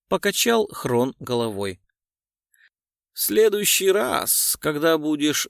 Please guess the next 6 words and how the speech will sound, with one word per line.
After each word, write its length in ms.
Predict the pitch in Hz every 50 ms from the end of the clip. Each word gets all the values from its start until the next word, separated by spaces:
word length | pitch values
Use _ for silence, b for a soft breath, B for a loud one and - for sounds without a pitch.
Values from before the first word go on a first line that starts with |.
| - _
придумывать 680 | - 143 143 135 131 143 143 143 139 139 143 135 - - _
легенду, 840 | - 127 135 139 139 147 196 220 226 170 120 95 104 104 104 110 - _ _ _ _ _ _ _ _ _ _ -
ты 280 | 240 247 247 247 190
старайся 680 | - - - 202 190 185 202 202 208 190 - - - 185
вести 360 | 180 180 165 - - 185 190
себя 640 | - - - 165 147 143 156 156 160 165 156 -